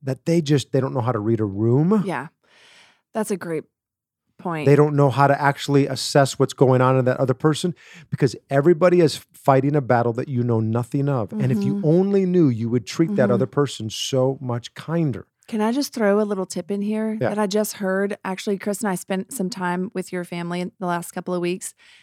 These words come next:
Speaker 2: something that your sister actually told me she's doing. And I think for those of you listening that are raising, um, young kids and still have children in your home. So,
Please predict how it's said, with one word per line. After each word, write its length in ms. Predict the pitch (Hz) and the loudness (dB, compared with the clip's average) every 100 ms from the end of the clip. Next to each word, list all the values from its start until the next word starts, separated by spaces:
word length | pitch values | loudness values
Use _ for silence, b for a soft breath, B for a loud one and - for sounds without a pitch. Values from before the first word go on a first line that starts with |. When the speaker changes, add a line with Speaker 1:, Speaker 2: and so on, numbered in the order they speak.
| b | b
Speaker 2:
something 300 | - 208 202 | -4 0 2
that 100 | 185 | 2
your 100 | 147 | 0
sister 320 | 180 190 - | -2 -4 -4
actually 300 | 156 156 - | -4 -4 -4
told 200 | 175 175 | -6 -4
me 100 | 180 | -4
she's 260 | 170 - 175 | -6 -4 -4
doing. 300 | 185 180 190 | -2 -2 -2
And 80 | 185 | -2
I 80 | 170 | -4
think 180 | 190 180 | -6 -6
for 140 | 185 | -2
those 200 | 180 202 | 2 2
of 80 | 208 | 0
you 100 | 190 | -2
listening 360 | 175 - 196 185 | -4 -2 -2 -2
that 120 | 175 | 0
are 120 | 165 | 0
raising, 500 | 160 170 170 170 170 - | 0 -4 -4 -6 -8 -8
um, 480 | 180 165 160 160 185 _ _ | -4 -4 -4 -6 -10 _ _
young 180 | 180 170 | -4 -4
kids 320 | 175 180 - | -4 -6 -6
and 80 | - | -12
still 140 | - | -6
have 160 | 175 170 | -4 -4
children 340 | - 175 180 | -4 -6 -4
in 100 | 185 | -6
your 120 | 180 175 | -4 -4
home. 400 | 175 170 196 226 B B B B B B B | -2 -2 0 -2 B B B B B B B
So, 440 | - 233 202 196 | 0 4 4 2